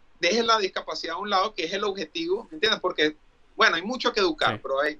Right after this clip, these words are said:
Speaker 1: no me quiero extender
Speaker 2: No,
Speaker 1: tanto.
Speaker 2: dale, tranquilo.
Speaker 1: <laughs> Sí, y bueno, y de ahí para adelante, bueno, muchas
Speaker 2: Claro, es
Speaker 1: cosas.
Speaker 2: que también los medios de comunicación, bueno, que yo sepa, en Venezuela no son medios, eh, los medios deportivos.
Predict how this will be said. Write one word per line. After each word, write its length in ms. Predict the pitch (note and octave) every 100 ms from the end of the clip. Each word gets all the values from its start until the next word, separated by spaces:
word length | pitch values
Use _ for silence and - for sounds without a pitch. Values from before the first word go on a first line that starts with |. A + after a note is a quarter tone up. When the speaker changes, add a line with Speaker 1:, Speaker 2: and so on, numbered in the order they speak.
| -
Speaker 1:
no 120 | E3
me 140 | G3
quiero 160 | G#3+ G#3+
extender 300 | G#3 C#3 D3+
Speaker 2:
No, 60 | C#3
Speaker 1:
tanto. 100 | D3+
Speaker 2:
dale, 160 | D3
tranquilo. 320 | B2+ C3 A#2 - -
Speaker 1:
<laughs> 1080 | E3 - D#4+ - E4+ A3 F4+ G3+ - - - - G3+ - E3+ D#3 - - - -
Sí, 280 | - G3+ G#3 F#3+
y 80 | A#3
bueno, 260 | B3 G3
y 120 | F#3
de 80 | F#3
ahí 200 | F3+ G3
para 240 | G#3 A#3+ G#3+
adelante, 400 | G#3 A#3+ B3+ A#3
bueno, 320 | F3+ D#3 B2 - - -
muchas 180 | E3+ G3
Speaker 2:
Claro, 300 | D#3+ F#3 D#3
es 120 | D#3
Speaker 1:
cosas. 140 | G3
Speaker 2:
que 80 | E3+
también 320 | F#3+ F3 E3
los 120 | F#3 F#3+
medios 280 | F#3+ G3
de 40 | G3
comunicación, 520 | G3+ F#3+ D3 C3+ D3
bueno, 180 | E3 C#3+
que 100 | B2+
yo 140 | B2+
sepa, 300 | B2+ E3+ F3
en 100 | G3
Venezuela 680 | F#3+ D#3+ C3+ D3 C#3+ F3 A3 -
no 140 | C#3+
son 200 | C3+ D#3+
medios, 240 | E3+ F3+ F#3
eh, 280 | C#3 C3 A#2+
los 160 | A#2 A#2+
medios 240 | A#2 C3+
deportivos. 680 | F3+ E3+ B2 - C#3+ D3+ F#3